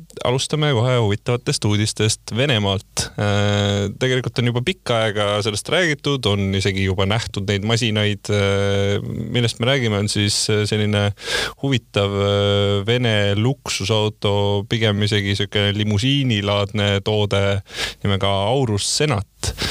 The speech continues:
Ja selle esimese mudeliga, mis, äh, valmis tehti, äh,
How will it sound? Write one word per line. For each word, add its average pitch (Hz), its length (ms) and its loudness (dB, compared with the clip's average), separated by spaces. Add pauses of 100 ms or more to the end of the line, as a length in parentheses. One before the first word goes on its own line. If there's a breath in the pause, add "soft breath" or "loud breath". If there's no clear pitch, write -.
(280 loud breath)
Ja 101 180 0 (240)
selle 107 340 2
esimese 123 320 2
mudeliga, 104 480 0
mis, 101 220 0 (160)
äh, 107 420 2
valmis 107 400 0
tehti, 107 380 0 (320)
äh, 101 560 0